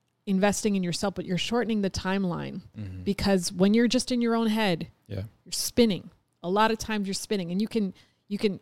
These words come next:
Speaker 1: and you can trick yourself into being like, "Oh, that's motion. I'm thinking through it."
Speaker 2: Mm-hmm.
Speaker 1: But you're not <laughs> actually moving things.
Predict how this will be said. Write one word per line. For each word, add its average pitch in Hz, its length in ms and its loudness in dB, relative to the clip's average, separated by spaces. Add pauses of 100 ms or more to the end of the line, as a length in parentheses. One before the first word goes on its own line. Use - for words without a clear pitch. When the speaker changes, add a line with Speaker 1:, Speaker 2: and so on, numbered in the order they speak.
(140)
Speaker 1:
and 185 280 -4
you 202 120 -2
can 180 160 -2
trick - 220 0
yourself 202 320 -4
into 185 100 -4
being 180 200 -2
like, 170 240 -8
"Oh, 180 180 -4
that's 165 180 -10
motion. 165 340 -2
I'm 156 100 -12
thinking 180 320 -6
through 180 200 -2
it." - 160 -10 (400)
Speaker 2:
Mm-hmm. 113 160 -2
Speaker 1:
But 202 100 2
you're 214 120 6
not 240 160 10
<laughs> 247 40 12
actually 247 300 6 (100)
moving 226 240 2
things. - 360 0